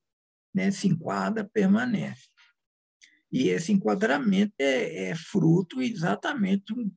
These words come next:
largo, vasto processo de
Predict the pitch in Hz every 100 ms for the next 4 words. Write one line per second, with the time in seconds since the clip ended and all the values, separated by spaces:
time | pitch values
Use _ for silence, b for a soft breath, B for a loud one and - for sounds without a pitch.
0 | 185 226 233 220 208 226 208 190 170 175
1 | 196 220 214 196 - 180 165 247 254 233
2 | - 190 196 214 - 247 196 160 202 240